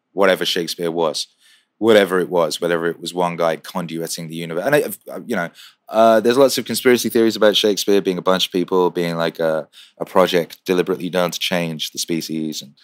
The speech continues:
all sorts of stuff. It could easily have been one guy. We have a recent example of one guy changing the world, uh, and inventing a galaxy of stories and characters and things that would go on to sh-, change the world. And that was Jack Kirby.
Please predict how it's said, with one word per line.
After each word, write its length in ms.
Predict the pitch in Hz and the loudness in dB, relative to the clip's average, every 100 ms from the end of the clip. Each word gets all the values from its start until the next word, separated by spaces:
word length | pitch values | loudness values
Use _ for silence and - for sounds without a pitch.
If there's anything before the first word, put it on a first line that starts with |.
| - _ _ _ | -20 _ _ _
all 120 | 131 | 4
sorts 260 | 131 143 135 | 6 6 4
of 60 | |
stuff. 180 | - 139 | 4 4
It 80 | - | 4
could 120 | - | 2
easily 280 | 233 220 175 | 2 4 4
have 100 | 147 | 4
been 140 | 123 | -2
one 240 | 110 110 101 | 0 0 4
guy. 220 | 123 113 | 4 6
We 140 | 101 | 4
have 120 | 127 117 | 2 2
a 140 | 120 | 0
recent 340 | 117 139 135 | 0 0 -2
example 480 | 110 101 120 120 107 | -6 -2 -2 -2 -2
of 120 | 92 | -4
one 320 | 90 107 104 95 | 0 2 2 4
guy 340 | 101 92 80 - - _ | 6 6 4 -8 -20 _
changing 480 | - 123 113 110 101 | -2 2 2 0 -2
the 80 | 98 | 2
world, 420 | 110 104 90 82 _ _ _ _ - | 6 6 6 0 _ _ _ _ 2
uh, 260 | 98 95 - | 4 4 2
and 160 | 101 | -2
inventing 640 | 101 98 113 113 107 95 92 | -2 0 0 0 -4 -6 -8
a 80 | 95 | -10
galaxy 880 | 90 104 95 95 - - 90 82 - _ _ _ - | -6 -4 -2 -4 -4 -4 -4 -6 -12 _ _ _ -4
of 160 | 92 | -2
stories 580 | - - 98 95 85 87 | 0 2 2 2 0 -6
and 120 | 85 | -8
characters 640 | - 101 95 - - 80 87 | -2 0 0 -2 -10 -10 -12
and 100 | 78 | -10
things 240 | 90 82 | -10 -10
that 80 | 76 | -10
would 180 | 85 - | -10 -2
go 140 | 92 | 0
on 160 | 90 85 | 0 -4
to 80 | |
sh-, 340 | - - 95 - | -6 -2 -2 -4
change 300 | - 90 87 | -6 -6 -6
the 80 | 92 | 0
world. 240 | 113 107 | 2 2
And 80 | 104 | 0
that 80 | 107 | -4
was 100 | 101 | -2
Jack 300 | 110 104 - | -4 -4 2
Kirby. 400 | 143 131 78 | 4 4 0